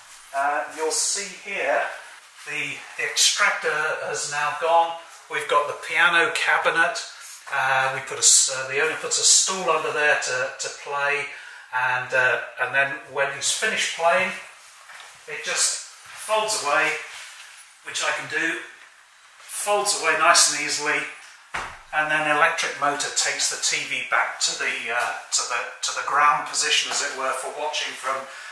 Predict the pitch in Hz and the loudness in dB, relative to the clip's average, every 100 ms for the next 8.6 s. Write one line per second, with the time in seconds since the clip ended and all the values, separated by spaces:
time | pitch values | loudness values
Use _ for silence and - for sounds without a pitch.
0 | - 127 123 - - - - - - - | -6 -2 0 2 4 4 4 0 -2 -2
1 | - - - - - 113 - - - - | -4 -10 -10 -10 -10 -14 -18 -12 -8 0
2 | - - - - - - - _ _ - | 2 2 -2 -6 -8 -18 -20 _ _ -20
3 | - - - - - 160 - 156 170 190 | -20 -18 -16 -10 2 4 4 2 6 6
4 | 170 160 - - 180 - - - - - | 6 4 6 6 4 2 0 -8 -14 -18
5 | - - - - 151 156 160 - - 139 | -18 -4 0 2 4 4 4 4 4 2
6 | - - - - - - - - 120 120 | -4 -4 -4 -2 2 2 0 -4 -2 -2
7 | - 113 - - - - - - 147 202 | -2 -4 0 0 0 -6 -14 -16 -12 -2
8 | 220 220 - - 175 180 | 2 4 4 4 0 0